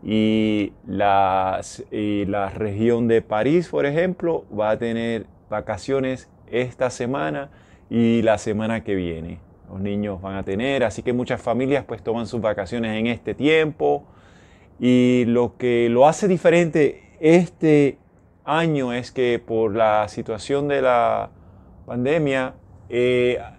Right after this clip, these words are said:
muchas personas no han podido ir a esquiar, que era lo que hacen en este tiempo. En este tiempo, en realidad, lo que hacen es ir a esquiar, las familias y eso, pero la, los sitios de esquí, de esquí de nieve, están cerrados.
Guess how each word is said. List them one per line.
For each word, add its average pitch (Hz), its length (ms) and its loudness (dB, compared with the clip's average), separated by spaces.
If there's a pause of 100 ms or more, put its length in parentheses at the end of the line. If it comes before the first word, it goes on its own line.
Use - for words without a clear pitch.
(100)
muchas 135 440 -2
personas 147 580 -2
no 120 140 -2
han 123 80 -2
podido 139 400 4
ir 143 140 2
a - 20 4
esquiar, 143 520 0
que 123 120 0
era 135 160 6
lo 131 160 4
que 120 140 0
hacen 127 460 -2 (120)
en 107 200 -6
este 120 280 -4
tiempo. 101 300 -4
En 127 60 0
este 170 200 4
tiempo, 165 300 4
en 135 40 2
realidad, 139 300 4
lo 151 140 4
que 127 80 2
hacen 135 240 -2
es 120 60 -4
ir 131 180 0
a 113 180 -4
esquiar, 147 680 0 (380)
las 98 200 -12
familias 156 680 0
y 135 140 0
eso, 180 240 0
pero 117 220 0
la, 98 340 2
los 98 180 -6
sitios 151 360 -2
de 131 100 2
esquí, 190 460 -2
de 127 180 2
esquí 127 300 -2
de 135 120 6
nieve, 185 460 2 (400)
están 127 340 2
cerrados. 92 600 4